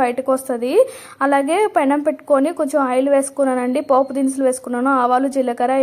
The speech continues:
ఎండుమిర్చి, శనగపప్పు, కరివేపాకు ఇవన్నీ వేసుకున్నాను అనమాట. కొంచెం ఇంగు కూడా వేసుకొని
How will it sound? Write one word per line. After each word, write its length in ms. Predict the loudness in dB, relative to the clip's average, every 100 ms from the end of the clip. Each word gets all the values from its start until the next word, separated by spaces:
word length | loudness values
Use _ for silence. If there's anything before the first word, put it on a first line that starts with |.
| 0
ఎండుమిర్చి, 560 | 0 -2 -6 -6 0 0 0 -16 -6 0
శనగపప్పు, 580 | 0 2 2 0 -2 0
కరివేపాకు 600 | 2 4 2 2 0 0
ఇవన్నీ 260 | 0 2 2 2
వేసుకున్నాను 520 | 2 0 -2 0 0
అనమాట. 220 | 0 -2 -2
కొంచెం 180 | -2 0 0
ఇంగు 200 | 2 2 2
కూడా 140 | 4 4
వేసుకొని 560 | 4 2 -2 -2 0